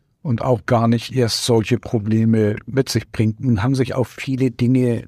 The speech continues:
verändert. Also man muss wirklich sagen, heute sind die Demonstrationen im Vergleich zu damals ein Schatten ihrer selbst. Die waren deutlich gewalttätiger. Da war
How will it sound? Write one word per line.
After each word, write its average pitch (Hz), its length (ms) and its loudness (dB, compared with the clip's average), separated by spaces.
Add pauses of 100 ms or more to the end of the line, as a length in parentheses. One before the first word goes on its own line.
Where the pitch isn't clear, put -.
(340)
verändert. 113 580 0
Also 113 200 -2
man 117 220 2
muss 117 340 -4
wirklich 127 400 -2
sagen, 120 340 0 (760)
heute 131 340 0
sind 117 240 0
die 113 80 -2
Demonstrationen 120 880 0
im 113 100 2
Vergleich 110 460 -2
zu - 140 -10
damals 113 440 0
ein 104 140 2
Schatten - 380 -4
ihrer 104 320 0
selbst. 107 560 -2
Die 110 140 -2
waren 110 280 2 (320)
deutlich 120 500 -2
gewalttätiger. 104 1000 -2 (520)
Da 107 180 -2
war 117 260 2